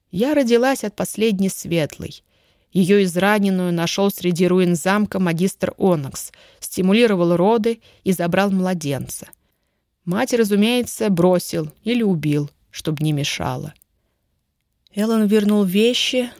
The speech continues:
Задумавшись, он вертел перстень на пальце. Пару раз рука порывалась достать пирамидку связи, но всякий раз лорд раздумывал.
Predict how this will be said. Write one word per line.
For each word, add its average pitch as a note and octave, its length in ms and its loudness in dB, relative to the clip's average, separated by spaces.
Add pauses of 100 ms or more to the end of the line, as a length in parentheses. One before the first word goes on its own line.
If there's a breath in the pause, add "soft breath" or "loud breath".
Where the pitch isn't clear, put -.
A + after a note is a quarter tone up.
(160)
Задумавшись, G3+ 800 0
он G3 140 4
вертел F#3+ 400 0
перстень G3 480 -2
на F3+ 120 0
пальце. - 580 -6 (400)
Пару D#3+ 260 0
раз F#3 240 0
рука E3+ 280 -2
порывалась E3+ 540 -2
достать D#3+ 540 -6
пирамидку E3+ 500 -2
связи, F3+ 500 -2
но D#3 220 -2
всякий D#3 360 -4
раз F3+ 260 -4
лорд E3 240 -4
раздумывал. C#3+ 720 -6